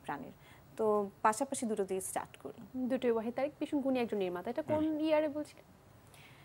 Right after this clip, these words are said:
Speaker 1: ইয়ারটা আমার ঠিক maybe থার্টিন এর দিকে।
Speaker 2: হ্যাঁ, তখন ও,
Speaker 1: থার্টিন এর
Speaker 2: নাবিলার
Speaker 1: দিকে।
Speaker 2: সাথে আমার প্রথম দেখা হয়েছিল সম্ভবত কোনো একটা ফটোশুটে।
Speaker 1: হ্যাঁ, হ্যাঁ, হ্যাঁ। না, আ, তখন,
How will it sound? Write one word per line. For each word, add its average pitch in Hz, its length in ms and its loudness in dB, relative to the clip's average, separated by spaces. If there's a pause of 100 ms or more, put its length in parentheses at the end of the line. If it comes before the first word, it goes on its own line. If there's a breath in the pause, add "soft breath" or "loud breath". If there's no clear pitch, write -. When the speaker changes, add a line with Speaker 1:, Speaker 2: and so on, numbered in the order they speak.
(300 soft breath)
Speaker 1:
ইয়ারটা 262 320 4
আমার 311 140 4
ঠিক 294 160 2
maybe 262 460 4
থার্টিন 247 380 4
এর 202 160 2
দিকে। - 260 -10 (100)
Speaker 2:
হ্যাঁ, 147 280 -6
তখন 202 220 -8
ও, 254 80 -10
Speaker 1:
থার্টিন 226 320 6
এর 277 80 4
Speaker 2:
নাবিলার 320 240 6
Speaker 1:
দিকে। - 40 -6
Speaker 2:
সাথে 403 120 0
আমার 403 120 6
প্রথম 403 300 4
দেখা 226 280 6
হয়েছিল 381 320 2
সম্ভবত 359 440 -2
কোনো 339 160 -4
একটা 339 200 -4
ফটোশুটে। 208 680 2 (260)
Speaker 1:
হ্যাঁ, 254 260 6
হ্যাঁ, 233 140 2
হ্যাঁ। 185 340 -4
না, 349 120 12
আ, 214 340 4
তখন, 370 360 8